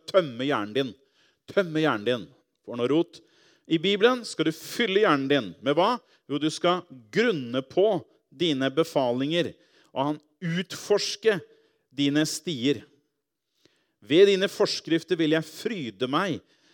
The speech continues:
Jeg vil ikke glemme ditt ord. Gi din tjener overflod, så jeg kan leve og holde ditt ord. Åpne mine øyne, så jeg kan utforske underfulle sannheter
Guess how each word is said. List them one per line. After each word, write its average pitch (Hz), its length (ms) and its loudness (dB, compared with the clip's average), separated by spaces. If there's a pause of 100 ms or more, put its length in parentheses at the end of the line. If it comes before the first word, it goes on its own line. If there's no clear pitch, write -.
(160)
Jeg 135 260 2
vil 156 220 0
ikke 143 380 -6
glemme 123 360 -2
ditt 139 280 -10
ord. 190 260 -8 (260)
Gi 123 320 -4
din 196 160 -6
tjener 170 400 -4
overflod, 165 640 0
så 147 160 -2
jeg 139 160 -2
kan 160 240 -4 (140)
leve 165 540 0 (280)
og 135 200 -6
holde 117 260 -2
ditt 131 240 -4
ord. 120 240 -6 (340)
Åpne 156 480 6
mine 165 240 -2
øyne, 135 320 0
så 139 160 -4
jeg 131 140 -2
kan 143 160 -4 (100)
utforske 135 880 -6
underfulle 117 640 -4
sannheter 95 640 -6